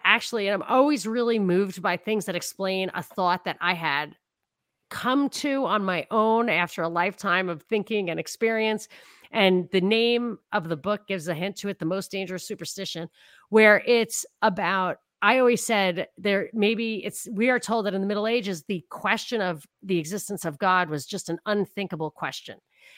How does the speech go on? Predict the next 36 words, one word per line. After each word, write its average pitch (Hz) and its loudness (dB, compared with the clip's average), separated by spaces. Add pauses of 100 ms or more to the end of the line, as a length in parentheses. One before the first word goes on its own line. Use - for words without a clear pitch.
(120)
And 196 0
today, 247 4
the 180 -2
question 220 -4
of 165 -2
the 170 0
necessity 185 -4
of 165 -4
governments 170 -2
is 165 -6
an 165 0 (140)
unthinkable 220 -2
question, - -6 (480)
but 214 6
it 202 2
shouldn't 240 0
be - -10
because 180 -2
it's 170 -6
not 185 4 (160)
necessary. 156 -6 (120)
Society 196 0
is 220 -2
self-ordering, 147 -6 (280)
and 175 4
the 185 0
government 202 2
is 180 0 (440)
basically, 180 6
in 175 2
my 214 10
observation, 160 0
it's - -2
a 170 0
pathocracy. 147 -2
It's - 0